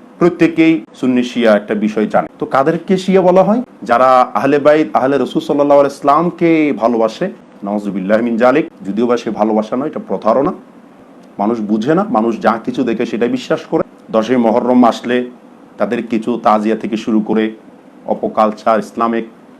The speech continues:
সংস্কৃতির বিপরীত কিছু বিষয়, আহলে বাইতের বিরুদ্ধে তারা মূলত যুদ্ধ করছে। এই বিষয়গুলোকে অনেকে প্রেম হিসেবে দেখছে, নাউজুবিল্লাহ মিন জালিক, যেটা আমরা প্রেম নয়, আমরা বেয়াদবি হিসেবে দেখি, এটা সর্বোচ্চ প্রতারণা হিসেবে দেখি, আহলে বাইতের শানে চরম আঘাত হিসেবে দেখি। এই কারণে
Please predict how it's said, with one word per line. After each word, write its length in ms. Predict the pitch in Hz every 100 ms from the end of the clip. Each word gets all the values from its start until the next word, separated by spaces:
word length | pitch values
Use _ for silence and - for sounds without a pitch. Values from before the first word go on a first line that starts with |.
| -
সংস্কৃতির 500 | 113 - 107 107 101
বিপরীত 340 | 107 107 110 110
কিছু 160 | 107 107 95
বিষয়, 320 | 98 - 110 110 - - -
আহলে 180 | 98 113 113
বাইতের 280 | 110 113 98
বিরুদ্ধে 260 | 104 107 107
তারা 120 | 107 107
মূলত 180 | 104 95 101
যুদ্ধ 180 | 107 - 107
করছে। 260 | 113 107 139 135 - - - -
এই 120 | 165 165
বিষয়গুলোকে 420 | 160 175 175 165 151
অনেকে 180 | 147 -
প্রেম 180 | - 131 127
হিসেবে 220 | 123 110 98
দেখছে, 200 | 87 -
নাউজুবিল্লাহ 420 | 95 92 87 87 92
মিন 80 | 92
জালিক, 200 | 101 135 107
যেটা 120 | 101 107
আমরা 140 | 110 107
প্রেম 180 | 127 135 151
নয়, 120 | 165
আমরা 140 | 113 113 95
বেয়াদবি 320 | 110 120 127 151
হিসেবে 180 | 160 165
দেখি, 180 | 170 202 214 - - - - - -
এটা 140 | 107 123 123
সর্বোচ্চ 400 | - 117 113 135 - -
প্রতারণা 380 | 131 - 170 190 190
হিসেবে 200 | 185 185
দেখি, 180 | 185 175
আহলে 120 | 139
বাইতের 240 | 143 143 147
শানে 160 | 143 135 -
চরম 240 | 156 190 -
আঘাত 180 | 120 170 147
হিসেবে 200 | 127 104 101
দেখি। 180 | - 165 - - - - - -
এই 60 | 147
কারণে 240 | 185 190